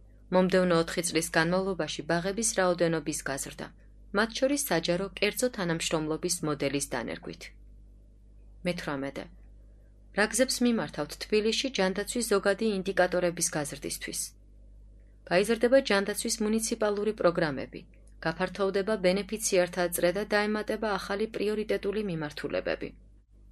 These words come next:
მეცხრამეტე. რა ღონისძიებებს გეგმავთ ქალაქში მიუსაფართა სოციალური პირობების გასაუმჯობესებლად? ჩვენი მიზანია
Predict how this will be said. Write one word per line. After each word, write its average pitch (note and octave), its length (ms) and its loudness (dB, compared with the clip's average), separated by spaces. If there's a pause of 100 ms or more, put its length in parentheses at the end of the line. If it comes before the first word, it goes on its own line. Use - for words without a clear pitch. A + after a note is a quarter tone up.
მეცხრამეტე. E3+ 680 -2 (920)
რა F#3 120 6
ღონისძიებებს G3 720 2
გეგმავთ F#3+ 460 2
ქალაქში A3 480 -2
მიუსაფართა A3 680 -2
სოციალური G3 640 0
პირობების E3+ 560 2
გასაუმჯობესებლად? C#3+ 1120 -2 (1160)
ჩვენი B3+ 320 2
მიზანია B3 520 2